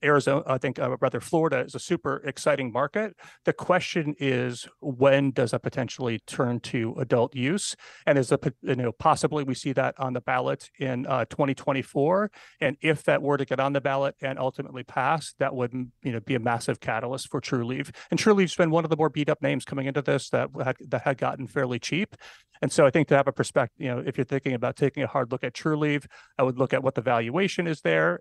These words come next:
And then I would look at what's your perspective on those core markets, and particularly, what do you think are the,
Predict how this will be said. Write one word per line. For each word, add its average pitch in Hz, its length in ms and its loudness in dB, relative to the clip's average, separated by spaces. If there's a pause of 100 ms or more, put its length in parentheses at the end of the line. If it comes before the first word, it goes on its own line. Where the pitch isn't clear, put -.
And 139 100 -2
then 135 160 0
I 131 60 0
would 127 140 -6
look 127 160 -6
at 131 180 -4
what's 131 220 -2
your 127 100 -2
perspective 120 440 -4
on 120 80 -4
those 113 140 -6
core 127 240 2
markets, 139 540 2 (180)
and 151 80 -8
particularly, 131 800 0 (240)
what 135 100 8
do 131 60 0
you 120 80 2
think 127 180 0
are 127 80 2
the, 113 140 -6